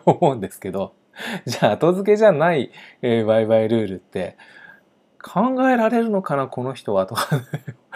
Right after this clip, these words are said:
<laughs> 結構思うわけですね。もしかしたら、あの、その人は考えられるのかもしれません。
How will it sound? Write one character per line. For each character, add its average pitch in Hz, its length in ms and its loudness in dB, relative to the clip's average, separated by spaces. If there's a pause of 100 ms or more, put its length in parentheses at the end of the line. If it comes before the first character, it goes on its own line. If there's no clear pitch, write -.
(320)
<laughs> - 680 -4
結 196 220 2
構 104 240 2
思 110 240 2
う 92 40 -2
わ 85 60 -14
け 90 80 -10
で 85 80 -12
す - 100 -18
ね。 98 60 -12
も 180 220 2
し 240 40 -8
か 226 140 6
し 196 100 -2
た 214 80 6
ら、 143 160 4 (100)
あ 110 140 -8
の、 110 80 -10
そ 131 140 -8
の 147 100 -4
人 - 200 -6
は 85 200 -6 (120)
考 143 240 -8 (140)
え 147 140 6
ら 135 140 2
れ 151 80 -2
る 165 60 0
の 110 140 -2
か 95 120 -8
も 87 80 -10
し - 120 -14
れ 87 60 -12
ま 82 120 -16
せ - 140 -16
ん。 - 80 -16